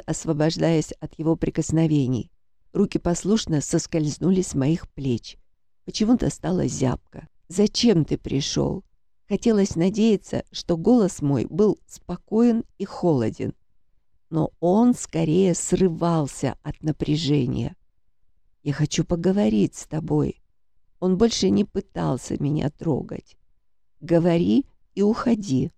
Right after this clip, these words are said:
Я боялась обернуться, чтобы не видеть его просящего взгляда. «Мне очень жаль, что я тогда сорвался».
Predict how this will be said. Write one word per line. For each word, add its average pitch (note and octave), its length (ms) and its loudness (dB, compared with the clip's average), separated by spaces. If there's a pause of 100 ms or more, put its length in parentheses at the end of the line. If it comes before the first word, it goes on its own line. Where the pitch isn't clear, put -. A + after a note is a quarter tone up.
(440)
Я F#3 140 0
боялась G3 560 2
обернуться, F#3 560 2
чтобы D3+ 300 -4
не F3 180 4
видеть F#3 420 0
его E3+ 220 2
просящего D3+ 760 -4
взгляда. - 600 -10 (1500)
«Мне B3 180 6
очень A#3 400 4
жаль, F3+ 300 2
что - 180 -4
я E3 160 0
тогда D#3 360 -2
сорвался». C#3+ 760 -2